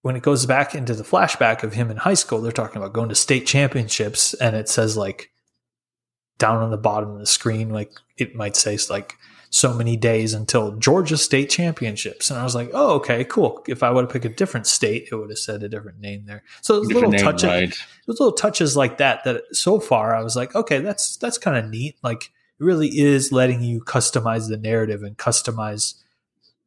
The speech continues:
Speaker 1: the look. You know, it's not just like you type these things in and then you never see anything about 'em ever again. Uh, it, it does feel like it's filling out a world. Like,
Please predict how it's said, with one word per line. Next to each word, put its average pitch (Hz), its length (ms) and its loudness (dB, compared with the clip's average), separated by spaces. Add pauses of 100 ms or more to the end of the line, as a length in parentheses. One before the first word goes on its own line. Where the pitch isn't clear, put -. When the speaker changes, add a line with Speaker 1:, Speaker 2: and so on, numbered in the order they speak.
(540)
Speaker 1:
the 113 100 4
look. 110 440 -2
You 135 100 -4
know, 117 220 0
it's 113 160 -2
not 143 200 0
just - 200 2
like 123 200 0
you 117 60 -6
type - 300 -2
these 113 200 -2
things 110 260 -6
in 107 320 -4
and 107 260 -8
then 107 140 -8
you 110 100 -6
never 110 260 -2
see - 300 0
anything 107 380 -4
about 107 320 0
'em 98 180 -10 (240)
ever 107 240 0
again. 98 440 -4 (680)
Uh, 101 280 -4 (480)
it, - 280 -4
it 139 120 0
does 135 160 4
feel 135 160 2
like 107 160 2
it's 101 100 -6
filling 113 300 2
out 101 120 -2
a 98 60 -4
world. 104 460 0
Like, 113 280 0